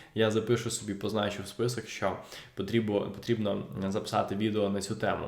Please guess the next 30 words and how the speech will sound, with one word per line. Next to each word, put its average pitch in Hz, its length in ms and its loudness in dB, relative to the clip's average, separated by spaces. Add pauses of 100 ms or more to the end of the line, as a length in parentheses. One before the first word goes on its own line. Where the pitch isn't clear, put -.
(440)
Але 175 340 6
це 160 420 2
вже 120 500 2
рух 139 180 4
в - 60 -10
сторону 120 420 2 (120)
власного 110 500 2
бізнесу, 151 640 2
і 113 240 2
для 110 160 2
тих 127 320 0
людей, 107 260 2
які 101 180 0
хочуть 120 420 0
займатися 98 460 0
власним 95 380 -2
бізнесом, 98 460 -2
які 98 160 -4
хочуть 127 340 0
створити 101 400 -2
команду, 107 460 4
які 101 180 -4
готові 107 340 2
брати 98 320 0
на 98 100 -4
себе 98 280 -2
відповідальність 101 720 0
за 95 80 -2
інших 123 500 0
людей, 107 400 0